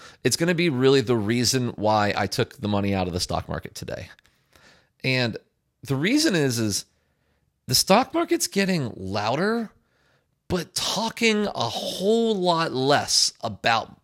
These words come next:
most stocks. It's really talking oftentimes about ten, twelve stocks.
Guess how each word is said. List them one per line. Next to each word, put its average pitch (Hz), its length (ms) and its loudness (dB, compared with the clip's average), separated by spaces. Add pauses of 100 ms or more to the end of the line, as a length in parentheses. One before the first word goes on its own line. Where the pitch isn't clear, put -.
most 113 720 2 (140)
stocks. - 720 -6 (500)
It's 190 160 0
really 294 480 2
talking 120 680 -2 (140)
oftentimes 165 1000 -2 (500)
about 120 520 -4 (400)
ten, 208 320 -6
twelve 127 340 -4
stocks. - 720 -6